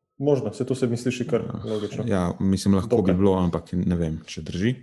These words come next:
Speaker 2: V glavnem, ziher je neka sprememba, mora biti na fiziološkem nivoju, se nekaj zgodi. Eh, m-, mogoče čist-, je neka hormonalna stvar zaradi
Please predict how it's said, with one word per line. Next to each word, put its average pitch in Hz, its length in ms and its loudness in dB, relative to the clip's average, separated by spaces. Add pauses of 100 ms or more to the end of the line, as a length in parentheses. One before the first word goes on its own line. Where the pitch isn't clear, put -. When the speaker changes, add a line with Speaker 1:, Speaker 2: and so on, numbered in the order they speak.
(360)
Speaker 2:
V 139 260 -2
glavnem, 135 260 6
ziher 127 320 4
je 107 160 6
neka 104 300 4
sprememba, 101 480 4
mora 101 200 6
biti 95 200 2
na 92 80 4
fiziološkem 95 520 2
nivoju, 90 400 4
se 90 140 -4
nekaj 87 260 2
zgodi. 90 360 2 (320)
Eh, - 80 -10 (240)
m-, 95 320 0
mogoče 92 340 0
čist-, - 380 -6
je 107 280 2
neka 98 360 2
hormonalna 95 640 2
stvar - 360 -2 (120)
zaradi 90 520 0